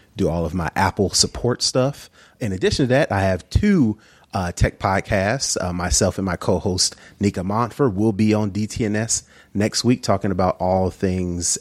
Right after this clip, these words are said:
Apple Far Out event. But after that, you can find us in our more extensive rundown on the snoboscast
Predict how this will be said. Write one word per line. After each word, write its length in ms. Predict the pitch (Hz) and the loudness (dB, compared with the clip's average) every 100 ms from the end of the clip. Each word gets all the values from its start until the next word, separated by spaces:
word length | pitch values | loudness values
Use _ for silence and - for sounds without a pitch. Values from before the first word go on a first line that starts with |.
| - | -6
Apple 380 | 85 - 92 87 | -6 -2 -4 -2
Far 320 | - 90 - | -2 -2 0
Out 180 | 92 95 | -2 -2
event. 460 | 85 95 107 - 92 | -4 -4 -4 -6 -6
But 200 | 92 - - | -6 -8 -6
after 400 | - 233 302 110 | 0 0 0 -2
that, 340 | 80 76 98 - | -2 -4 -4 -8
you 120 | 87 | -8
can 180 | 87 80 | -8 -6
find 340 | 92 82 82 | -6 -6 -6
us 240 | 80 - - - - | -6 -6 -10 -16 -10
in 120 | 95 | -4
our 160 | 92 90 | -2 -2
more 240 | 98 92 | 0 0
extensive 840 | - - - 180 220 - 135 98 | -2 0 2 4 4 4 4 4
rundown 600 | 95 95 87 87 82 87 - - - - | 0 2 0 -2 -4 -6 -10 -16 -12 -4
on 220 | 92 87 | -4 -2
the 120 | 90 | -2
snoboscast 1160 | 85 113 101 101 104 101 - 107 110 139 - | 0 0 0 2 0 -2 0 2 4 0 -4